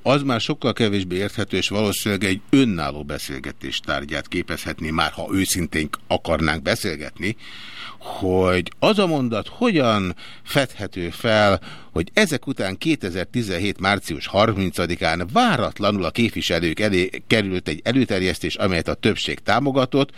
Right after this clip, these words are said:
és amely annyira meglepte a polgármestert, akivel én beszélgetek, hogy kénytelen volt vétóval élni, amiről korábbi beszélgetéseink folyamán megegyeztünk, hogy hát ez egy egészen ritka eset,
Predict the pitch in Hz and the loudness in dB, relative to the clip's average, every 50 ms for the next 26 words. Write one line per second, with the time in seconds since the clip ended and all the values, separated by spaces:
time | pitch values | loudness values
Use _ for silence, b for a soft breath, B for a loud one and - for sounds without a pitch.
0 | B B B B B B B - - 156 151 156 165 - - 302 311 320 269 220 | B B B B B B B -4 -2 0 0 0 0 2 4 4 4 4 2 0
1 | 160 120 110 113 120 123 113 113 104 95 - - 110 95 92 - 123 123 113 98 | -2 0 0 0 0 0 0 0 -2 -4 -4 -4 -4 -4 -2 0 2 2 2 4
2 | 95 90 87 82 98 104 107 - 104 95 - 87 - - 95 87 87 80 87 92 | 4 2 2 2 0 -2 0 0 0 0 -2 -4 -4 -4 -4 -4 -2 -2 -2 -2
3 | 98 123 120 110 - 90 85 80 87 87 - - 135 - - 135 131 - 113 110 | 0 0 0 0 0 -2 -2 -2 -2 -2 0 0 0 0 0 -2 0 0 0 0
4 | 107 95 - 101 98 98 92 85 90 85 - 113 117 107 - 101 87 82 80 90 | 0 0 2 2 2 2 0 -2 -4 -2 0 2 2 2 0 0 -2 0 0 2
5 | 104 127 135 131 123 113 110 113 107 98 104 101 95 95 - 110 95 85 82 82 | 2 2 4 4 4 4 4 4 4 4 2 2 0 2 2 2 2 2 2 0
6 | 85 78 87 85 - 87 82 78 80 78 - 80 76 - 82 80 78 78 - 101 | -2 -2 -2 -2 -2 -4 -4 -4 -4 -4 -4 -6 -4 -4 -4 -6 -6 -4 0 2
7 | 95 90 87 87 82 85 92 87 76 78 78 87 90 87 - - 101 - - 113 | 2 4 4 2 2 2 2 0 0 -2 -4 -2 -4 -4 -4 -6 -4 -4 -2 -4
8 | - 110 107 110 98 110 107 - - 117 98 82 80 76 - - 87 80 87 90 | -4 -2 -2 0 0 0 0 0 -2 -2 0 0 -2 -2 -2 -2 0 0 0 -2
9 | - - 90 90 87 - 127 120 107 | -2 0 0 2 2 2 2 0 0